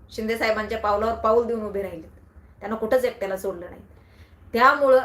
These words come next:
अशाच पद्धतीत त्या जरांगेची पण अवस्था होणार आहे. अशाच पद्धतीत त्या वाकड्याची तर काय, वाकड्या तर विषयच नाही. वाकड्या कोण आहे माहितीये का बिग बॉस मधला? अरबाज खान. तो आब-, अरबाज पटेल.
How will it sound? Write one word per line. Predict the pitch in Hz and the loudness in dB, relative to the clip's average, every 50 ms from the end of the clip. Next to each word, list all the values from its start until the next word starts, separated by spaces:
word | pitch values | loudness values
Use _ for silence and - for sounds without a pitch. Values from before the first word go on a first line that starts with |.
| - - - | 0 -6 -6
अशाच | 214 226 - - 320 330 349 349 339 339 - | -6 -6 0 4 6 6 6 6 4 -2 -2
पद्धतीत | 311 294 247 233 262 254 269 285 269 | -2 -2 0 0 0 0 -2 -2 -2
त्या | - 277 | -2 -4
जरांगेची | 269 214 240 233 233 233 233 240 254 254 254 285 | -2 -2 -2 -2 -2 -2 2 2 2 2 2 0
पण | 285 294 294 302 339 440 440 - _ _ _ _ - _ _ _ _ - _ _ _ - - - - - - - - - - | -2 -2 -2 -2 -2 -4 -10 -16 _ _ _ _ -20 _ _ _ _ -20 _ _ _ -20 -20 -20 -20 -20 -20 -20 -20 -4 0
अवस्था | 202 226 247 254 254 - - 262 | 2 4 4 4 4 4 2 2
होणार | 247 226 226 220 214 | 2 2 0 0 0
आहे. | 220 220 - - 226 - - | 0 -2 -2 -4 -6 -6 -4
अशाच | - 214 214 - 320 330 349 330 - | -2 -2 0 4 6 6 6 4 2
पद्धतीत | - 320 - 254 247 285 - 285 254 - - - - - - - - - | 2 2 2 4 4 2 2 0 -6 -12 -16 -20 -20 -20 -20 -16 -8 -2
त्या | 330 359 349 | 0 2 2
वाकड्याची | - 254 - - - 254 285 311 - - - | 4 2 2 2 2 2 2 2 0 0 0
तर | 320 330 | 0 2
काय, | 330 320 - | 2 2 4
वाकड्या | 277 302 311 320 349 349 381 392 381 | 6 6 6 6 8 6 6 6 6
तर | 381 349 | 4 2
विषयच | 370 381 - 466 320 320 311 | 2 0 4 4 4 4 4
नाही. | 269 247 233 - - - - - - | 0 -6 -6 -8 -12 -20 -20 -8 -2
वाकड्या | 240 254 254 - 302 311 | 0 0 2 2 0 0
कोण | 311 330 349 | 0 0 -2
आहे | 330 | -2
माहितीये | 320 320 285 302 294 | -2 -2 0 0 0
का | 269 262 247 | 0 0 0
बिग | 240 233 214 | -2 -2 0
बॉस | 226 214 208 - | -2 -4 -4 -6
मधला? | 208 190 190 170 - - - - - - - - - - - - - - - - - 202 | -10 -10 -10 -14 -18 -20 -20 -20 -20 -20 -20 -20 -20 -20 -20 -20 -20 -20 -18 -10 -6 -2
अरबाज | 202 190 208 202 - - | 0 0 0 0 0 -4
खान. | - 190 196 196 180 - - - - - - - - - - - - - - - - - - - - - - - - - - - - 226 | -8 -8 -8 -8 -10 -12 -18 -20 -20 -20 -20 -20 -20 -20 -20 -20 -20 -20 -20 -18 -18 -16 -16 -16 -16 -16 -16 -16 -18 -18 -18 -4 0 2
तो | 247 | 2
आब-, | 214 190 220 233 233 | 2 2 0 0 0
अरबाज | - - 233 247 254 247 233 - | 0 0 2 2 4 4 2 2
पटेल. | - 226 220 202 190 - | -2 -4 -2 -4 -6 -6